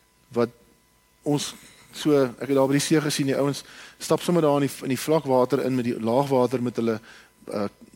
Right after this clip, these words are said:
forelstokke, en dan vang hulle daar in die vlakwater so met hulle forelstokke.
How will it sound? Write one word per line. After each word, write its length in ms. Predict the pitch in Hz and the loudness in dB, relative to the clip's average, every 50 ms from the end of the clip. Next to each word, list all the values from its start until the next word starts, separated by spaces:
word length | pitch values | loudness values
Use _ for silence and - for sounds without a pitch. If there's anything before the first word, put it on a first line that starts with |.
| - - - - - _ - - - - - - - - - | -20 -20 -20 -20 -20 _ -20 -20 -20 -20 -20 -20 -20 -16 -8
forelstokke, 680 | - 139 123 120 123 135 147 - - 156 139 - 139 | -4 0 2 4 4 4 2 2 0 -2 -2 0 -4
en 100 | 113 113 | -4 -4
dan 40 | 110 | -4
vang 200 | - 139 131 139 | -6 -4 -4 -2
hulle 100 | 135 131 | -2 0
daar 140 | 127 127 123 | 0 -2 -2
in 80 | 120 117 | -4 -6
die 40 | - | -2
vlakwater 520 | - 135 131 123 120 120 113 107 117 - | 0 0 0 0 -2 -2 -2 -2 -6 -8
so 100 | - 123 | -10 -10
met 140 | 123 120 - | -10 -10 -10
hulle 120 | 113 110 | -10 -10
forelstokke. 600 | - 110 104 98 101 - - - 104 - - 110 | -8 -6 -6 -6 -6 -8 -10 -12 -12 -12 -14 -20